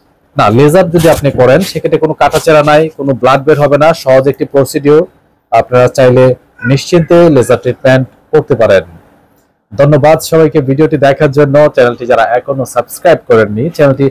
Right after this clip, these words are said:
subscribe করে রাখুন এবং এই চ্যানেলের অন্যান্য ভিডিওগুলো চাইলে আপনারা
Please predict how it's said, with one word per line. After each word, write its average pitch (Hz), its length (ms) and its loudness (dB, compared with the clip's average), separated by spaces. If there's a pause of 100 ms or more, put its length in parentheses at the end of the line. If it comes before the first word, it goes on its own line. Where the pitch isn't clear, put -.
(220)
subscribe - 520 0
করে 170 140 4
রাখুন 170 360 0 (260)
এবং 127 200 -6
এই 190 220 2
চ্যানেলের 127 420 0 (300)
অন্যান্য 160 360 2 (100)
ভিডিওগুলো 156 540 2
চাইলে 127 280 2
আপনারা 110 420 0